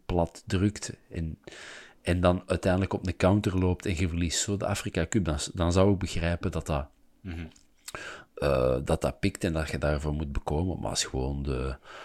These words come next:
Speaker 1: De, de, de, ge-, ai, de, hoe zeggen ze dat? De, de gewichtsklasses ge-, ge-,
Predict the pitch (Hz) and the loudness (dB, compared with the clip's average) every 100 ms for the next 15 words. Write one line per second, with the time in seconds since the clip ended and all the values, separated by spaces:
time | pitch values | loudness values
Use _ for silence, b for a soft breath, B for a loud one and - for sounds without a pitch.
0 | B _ _ 71 69 64 67 71 64 64 | B _ _ -14 -6 -6 -2 -2 -2 -4
1 | 65 73 65 64 67 73 71 71 82 76 | -6 -4 -4 -4 -4 -6 -6 -4 -6 -8
2 | - - - 73 71 64 60 - - 76 | -12 -12 -6 -4 -2 -4 -8 -12 -8 -6
3 | 65 - 85 95 - - 104 92 - - | -4 -2 2 2 2 2 4 4 4 2
4 | 101 87 85 - 90 101 | 2 0 0 -2 2 2